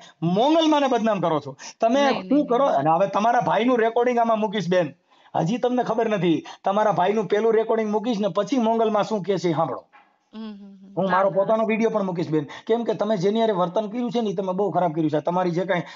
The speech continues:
Speaker 1: તમારી જે પાપ લીલા, તમારા પાપ પોકાઈ રહ્યા છે, તમે મારી હારે અભદ્ર વર્તન કર્યું.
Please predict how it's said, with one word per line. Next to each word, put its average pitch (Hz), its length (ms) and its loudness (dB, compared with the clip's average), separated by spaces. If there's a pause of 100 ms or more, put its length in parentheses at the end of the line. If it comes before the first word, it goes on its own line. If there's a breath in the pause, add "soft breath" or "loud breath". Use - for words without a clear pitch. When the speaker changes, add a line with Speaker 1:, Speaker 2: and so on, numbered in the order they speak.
(140 loud breath)
Speaker 1:
તમારી 180 300 0
જે 160 280 -2
પાપ 190 300 -4
લીલા, 185 200 0
તમારા 185 260 0
પાપ 220 320 -4
પોકાઈ 185 220 2
રહ્યા 170 160 2
છે, 160 140 0
તમે 175 220 -2
મારી 170 260 2
હારે 160 280 2 (220 loud breath)
અભદ્ર 196 360 0
વર્તન 175 380 0
કર્યું. 127 220 -2